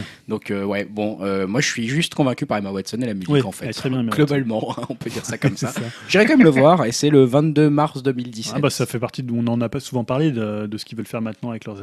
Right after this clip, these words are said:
Speaker 1: Oui, c'est
Speaker 2: adaptations
Speaker 1: ça.
Speaker 2: live, il va y en avoir des tonnes et des tonnes, hein.
Speaker 1: On en avait cité dix-sept, hein, dans le dernier podcast, <laughs> dix-sept films différents,
Speaker 2: Ouais.
Speaker 1: euh, qui vont être en adaptation live, bah, voilà, ça,
Speaker 2: Qui
Speaker 1: c'est
Speaker 2: serait
Speaker 1: un
Speaker 2: pas
Speaker 1: des
Speaker 2: forcément,
Speaker 1: premiers.
Speaker 2: tu vois, moi j'avais vu le Cendrillon, bah, je préfère regarder le Cendrillon original, quoi.
Speaker 1: Ouais.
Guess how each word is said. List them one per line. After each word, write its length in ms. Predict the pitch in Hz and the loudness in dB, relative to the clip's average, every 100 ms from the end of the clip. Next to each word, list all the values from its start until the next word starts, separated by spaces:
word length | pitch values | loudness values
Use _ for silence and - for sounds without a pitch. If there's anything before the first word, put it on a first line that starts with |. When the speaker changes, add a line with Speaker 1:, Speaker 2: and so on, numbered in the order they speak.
| 110 | 0
Speaker 1:
Oui, 100 | 151 | 0
c'est 60 | |
Speaker 2:
adaptations 240 | - 95 139 | 0 -2 2
Speaker 1:
ça. 80 | 143 | 2
Speaker 2:
live, 100 | 123 104 | 2 -2
il 60 | |
va 60 | 101 | -4
y 40 | |
en 40 | 101 | -6
avoir 140 | 101 | -6
des 80 | 101 | -10
tonnes 220 | - 123 | -6 -4
et 40 | 110 | -4
des 80 | 107 | -6
tonnes, 200 | 170 117 | -6 -6
hein. 40 | |
Speaker 1:
On 40 | 101 | -4
en 40 | |
avait 140 | 101 98 | -4 -6
cité 200 | - 117 | -6 -8
dix-sept, 400 | 98 110 - 127 | -8 -8 -8 -6
hein, 60 | 107 | -8
dans 100 | 98 | -8
le 80 | 90 | -8
dernier 180 | 98 95 | -10 -10
podcast, 540 | 98 - 117 - - | -14 -8 -8 -8 -14
<laughs> 60 | 117 | -14
dix-sept 380 | 92 117 131 - | -10 -6 -6 -8
films 300 | - 117 120 | -10 -6 -6
différents, 480 | 95 - 110 101 113 | -8 -8 -6 -4 -4
Speaker 2:
Ouais. 60 | |
Speaker 1:
euh, 40 | 98 | -6
qui 140 | - | -8
vont 120 | 101 | -8
être 140 | 95 101 | -8 -6
en 40 | |
adaptation 440 | 98 95 - - 95 | -6 -6 -8 -8 -8
live, 180 | 101 113 | -8 -8
bah, 120 | 80 | -12
voilà, 180 | 78 82 | -10 -12
ça, 140 | - 104 | -10 -8
Speaker 2:
Qui 60 | |
Speaker 1:
c'est 40 | - | -4
Speaker 2:
serait 40 | 110 | 0
Speaker 1:
un 20 | |
Speaker 2:
pas 60 | 139 | 2
Speaker 1:
des 20 | |
Speaker 2:
forcément, 300 | 143 160 160 | 2 4 2
Speaker 1:
premiers. 80 | 143 | 6
Speaker 2:
tu 60 | |
vois, 100 | 170 | 6
moi 100 | 151 | 8
j'avais 140 | 127 123 | 6 2
vu 60 | |
le 40 | 120 | 0
Cendrillon, 420 | - 117 120 170 | -4 -2 0 0
bah, 220 | 151 101 101 | -2 -4 -6
je 60 | |
préfère 220 | - 104 107 | -12 -10 -8
regarder 240 | 104 107 | -6 -6
le 100 | 110 | -6
Cendrillon 380 | 104 117 104 107 | -8 -10 -8 -8
original, 340 | 104 123 160 | -8 -6 -6
quoi. 140 | 135 95 | -8 -10
Speaker 1:
Ouais. 160 | 87 | -10